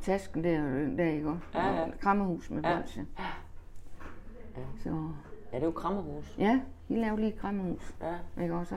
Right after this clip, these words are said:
Speaker 1: fik man bolsjer, så en stor dåse frem, og så bolsjer
Speaker 2: Så var det
Speaker 1: der
Speaker 2: helt
Speaker 1: i,
Speaker 2: op i.
Speaker 1: ja.
Speaker 2: Ja.
Speaker 1: Så, jo, jo.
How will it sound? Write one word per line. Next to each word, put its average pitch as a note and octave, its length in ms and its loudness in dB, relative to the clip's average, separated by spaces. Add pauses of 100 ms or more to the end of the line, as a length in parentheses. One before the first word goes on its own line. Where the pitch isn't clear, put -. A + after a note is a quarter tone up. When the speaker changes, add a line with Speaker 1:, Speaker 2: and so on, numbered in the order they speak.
Speaker 1:
fik G3 160 0
man F3 120 2
bolsjer, F3 340 4
så E3+ 80 -2
en - 160 -4
stor A3 340 6
dåse F#3+ 340 6
frem, F#3 200 4
og D#3 60 -2
så E3+ 200 2 (300)
bolsjer E3 260 6
Speaker 2:
Så D#3 60 4
var E3 60 8
det E3 100 6
Speaker 1:
der D#3+ 60 6
Speaker 2:
helt D#3+ 140 4
Speaker 1:
i, E3+ 40 6
Speaker 2:
op D#3+ 220 2
i. D#3 40 2
Speaker 1:
ja. D#3+ 100 2
Speaker 2:
Ja. - 60 0 (2250)
Speaker 1:
Så, - 140 -8 (500)
jo, G3+ 180 4
jo. A#3 200 4